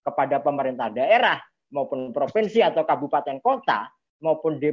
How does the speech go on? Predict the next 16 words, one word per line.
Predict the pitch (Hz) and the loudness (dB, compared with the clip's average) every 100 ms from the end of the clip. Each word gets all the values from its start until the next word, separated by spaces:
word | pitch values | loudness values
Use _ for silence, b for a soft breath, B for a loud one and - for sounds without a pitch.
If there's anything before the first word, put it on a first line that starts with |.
| 156 | 0
P | 233 233 | 0 0
R | 247 220 160 | 2 4 2
provinsi | - 151 156 147 160 | 2 0 0 -2 -4
maupun | 151 143 147 | -4 -4 -4
ka-, | 139 139 - | -2 -2 -2
D | 135 143 | -4 0
P | 165 175 | 0 0
R | 151 | 0
kabupaten | 147 143 135 123 131 | 0 0 -2 -4 -6
kota | 190 190 143 | -6 -4 -6
juga | 139 180 233 | -6 4 4
ikut | 240 247 | 4 0
menolak | 247 254 311 294 269 - | -2 0 4 4 2 -2
gitu | 180 151 120 | -6 -4 -6
loh. | - _ _ _ _ | -8 _ _ _ _
Karena | _ 160 131 139 | _ 0 0 -2